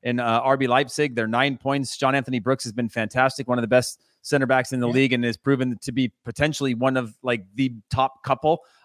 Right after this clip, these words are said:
Speaker 1: Uh, and so the Bundesliga looks a little bit on its head, and, and, uh, same, same with the Premier League, where there's only one team, I think it is, that's perfect after, after three games. And, and so it's, yeah, it's an exciting time. And so I'm gonna save my biggest loser for, for what I was gonna say before. But yeah, that's what I'm gonna go with my biggest winner.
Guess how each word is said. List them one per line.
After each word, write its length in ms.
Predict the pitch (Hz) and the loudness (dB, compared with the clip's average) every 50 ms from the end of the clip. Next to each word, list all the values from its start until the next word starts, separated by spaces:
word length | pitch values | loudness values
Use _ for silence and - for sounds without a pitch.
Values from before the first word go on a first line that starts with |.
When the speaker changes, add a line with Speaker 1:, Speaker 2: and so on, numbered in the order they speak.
| - | -2
Speaker 1:
Uh, 360 | 123 131 127 127 127 127 131 131 | 0 2 4 6 6 4 2 2
and 200 | 147 147 135 127 | 2 0 0 0
so 180 | - 156 147 143 | 0 2 2 2
the 80 | 135 120 | 2 0
Bundesliga 580 | 123 170 170 151 123 160 147 143 143 139 147 | 0 0 0 2 0 2 4 4 4 4 2
looks 220 | 160 156 156 147 - | 2 0 0 2 2
a 60 | 151 | 0
little 200 | 139 151 156 156 | 2 2 2 4
bit 140 | 143 151 143 | 4 4 4
on 140 | 139 139 139 | 4 2 2
its 100 | 123 - | 0 0
head, 220 | 143 143 156 165 | 2 2 2 4
and, 220 | 165 147 135 131 - _ _ _ _ _ _ - | 2 2 0 -2 -6 _ _ _ _ _ _ -2
and, 340 | 139 143 143 143 139 131 | 2 2 2 2 2 2
uh, 280 | 139 135 131 127 123 127 - - | 4 4 6 6 4 4 0 -2
same, 280 | - 151 143 143 143 | -2 0 0 0 0
same 180 | 123 - 143 143 | 0 0 0 0
with 60 | 143 | 0
the 60 | 117 - | -2 0
Premier 240 | - 139 143 147 147 | 0 0 2 2 2
League, 160 | 151 165 151 | 2 2 2
where 100 | 147 135 | 2 2
there's 180 | 127 127 110 135 | 2 2 0 0
only 220 | 131 131 135 131 117 113 _ _ _ _ _ 104 98 | 0 2 2 0 -2 -4 _ _ _ _ _ -18 -6
one 220 | 98 123 131 139 131 | 2 2 2 2 0
team, 280 | - 139 143 151 156 | -4 -4 -4 0 0
I 60 | 160 | -2
think 200 | 147 - 160 147 | -2 -2 -6 -6
it 80 | 160 160 | -2 -2
is, 120 | 170 170 | -2 -2
that's 140 | 156 147 139 | -2 -4 -6
perfect 380 | - - 151 147 - 165 156 - | -2 -2 -2 -2 -2 -2 0 2
after, 440 | 147 147 - - 156 156 151 151 147 | 0 0 0 0 0 2 2 4 2
after 220 | 151 151 - 156 | 0 -2 -2 -2
three 220 | 143 - 139 151 147 | -4 -2 0 -2 0
games. 380 | 139 147 147 160 170 170 - | 2 2 0 0 0 0 0
And, 160 | 135 127 127 117 _ _ _ _ - | 0 0 0 -2 _ _ _ _ -6
and 100 | 156 151 | -4 0
so 140 | - 185 180 | 2 4 2
it's, 140 | 170 147 196 | 2 2 2
yeah, 140 | 214 196 147 | 2 2 2
it's 100 | - 160 | 2 2
an 80 | 160 | 2
exciting 380 | 160 156 - 175 170 170 170 151 | 2 2 4 4 4 4 2 2
time. 260 | - 165 156 156 151 | 2 2 2 4 2
And 80 | 143 - | 2 2
so 80 | 151 | 2
I'm 60 | 151 | 2
gonna 100 | 156 156 | 4 2
save 300 | 147 - - 214 240 233 | 0 0 2 2 2 2
my 140 | 190 202 175 | 2 0 0
biggest 340 | 151 160 170 160 151 - - | 4 2 2 4 2 0 2
loser 260 | 151 156 139 143 139 | 2 2 4 4 2
for, 240 | - - 139 135 135 | 2 4 2 2 2
for 180 | - - 135 131 | 2 0 -2 2
what 140 | 127 123 | 2 4
I 60 | 123 120 | 2 2
was 100 | 117 110 | 0 -2
gonna 120 | 120 113 | -6 -8
say 160 | - - 113 | -4 -4 -4
before. 260 | 104 107 156 - - | -2 -2 -2 2 2
But 140 | 226 180 - | 2 2 4
yeah, 120 | - 185 180 | 4 2 4
that's 160 | 160 170 - | 4 4 4
what 60 | 202 | 4
I'm 60 | 202 | 4
gonna 120 | 202 - 160 | 4 4 4
go 100 | 180 175 | 4 4
with 80 | 160 - | 4 4
my 120 | 147 143 | 2 2
biggest 260 | 135 143 131 123 - | 2 2 2 2 0
winner. 220 | 127 113 95 82 | -2 -4 -4 -4